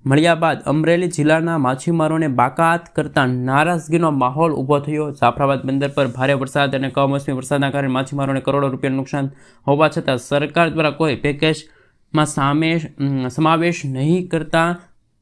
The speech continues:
અ, માછીમાર ભાઈઓ નારાજ થયા છે. મિત્રો, આપણે જણાવી દઈએ તો ગુજ-, રાજ્ય સરકારે માછીમારો માટે અલગથી પેકેજ જાહેર કરીને સહાય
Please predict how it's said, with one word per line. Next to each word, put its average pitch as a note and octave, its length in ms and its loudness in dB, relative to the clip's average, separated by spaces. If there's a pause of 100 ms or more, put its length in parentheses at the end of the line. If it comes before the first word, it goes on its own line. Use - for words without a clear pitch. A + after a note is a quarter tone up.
(180)
અ, B2+ 160 0
માછીમાર E3+ 680 0
ભાઈઓ C3+ 480 0 (360)
નારાજ C#3+ 280 4 (100)
થયા D#3 180 2
છે. D3+ 220 -6 (300)
મિત્રો, B2+ 220 2
આપણે B2+ 200 0
જણાવી B2+ 220 -4
દઈએ C3 100 -2
તો C3+ 260 -2
ગુજ-, B2 340 -10
રાજ્ય A#2+ 380 0
સરકારે C3 520 0
માછીમારો C3 460 0
માટે C3 240 0
અલગથી C3+ 320 -2
પેકેજ B2+ 460 -2
જાહેર C3 180 0
કરીને C3+ 340 -2
સહાય C3+ 400 -2